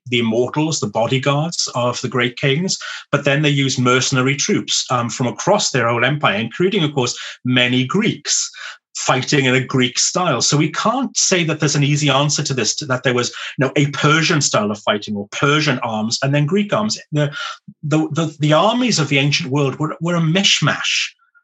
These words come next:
uh, a melange of, of different types of people, different types of weapons, and different types of style. I think that Alexander of Macedon's one-upmanship on Persia in terms of the military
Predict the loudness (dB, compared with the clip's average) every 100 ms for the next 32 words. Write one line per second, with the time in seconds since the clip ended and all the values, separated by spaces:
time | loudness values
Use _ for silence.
0 | _ _ _ -2 -2 2 2 4 4 4
1 | 2 0 -2 -4 -6 -2 -2 0 -2 0
2 | 0 0 0 -2 -2 -2 0 -2 -2 -2
3 | 0 0 0 -4 -6 -4 -6 -4 -6 -6
4 | -8 -6 -6 -6 -8 -6 -2 0 0 -4
5 | -14 -20 -16 -14 -14 -6 -2 -2 0 0
6 | 0 0 0 0 -2 0 0 0 0 2
7 | 2 0 0 0 -2 0 2 2 0 -2
8 | -2 -4 -4 -4 -6 _ -4 0 2 2
9 | 2 0 2 -2 -4 -4 -6 -4 -4 -2
10 | -6 -6 -2 -2 -2 -2 -2 -2 -6 -4
11 | -6